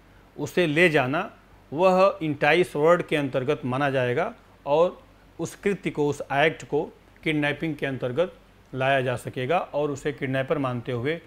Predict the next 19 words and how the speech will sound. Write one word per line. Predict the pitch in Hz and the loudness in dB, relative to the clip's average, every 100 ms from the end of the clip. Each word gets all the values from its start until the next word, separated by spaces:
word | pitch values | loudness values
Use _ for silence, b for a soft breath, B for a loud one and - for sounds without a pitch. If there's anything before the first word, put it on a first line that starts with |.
| b b 123 | b b -10
दंडित | 131 143 139 | -6 -6 -6
किया | 131 117 | -6 -4
जा | 110 | -4
सकता | 101 98 - | -10 -16 -14
है। | 90 76 - _ - - _ _ _ _ _ - - b b b b b b b _ | -14 -14 -20 _ -20 -20 _ _ _ _ _ -20 -20 b b b b b b b _
अब | 214 214 - | 0 0 -2
इसमें | 165 - 214 220 240 - 135 | -8 -6 -6 -4 -6 -12 -12
दो | 113 175 214 226 220 | 0 4 8 6 4
महत्वपूर्ण | 170 143 156 - 208 | 0 0 0 0 -4
केस | 190 - 185 190 - | -2 2 4 4 2
हैं | 180 165 | 0 0
जिसको | 147 - 180 175 170 160 | -4 -2 0 2 2 0
हमें | 131 143 160 | 0 -2 -2
समझने | 143 147 147 160 | -2 -4 -2 0
का | 156 | 0
प्रयास, | 139 135 139 - | 2 0 0 -2
प्रयास | 135 143 - | -2 0 -2
करेंगे | 139 135 131 | -4 -4 -6
पहले | - 110 147 | -6 -4 -4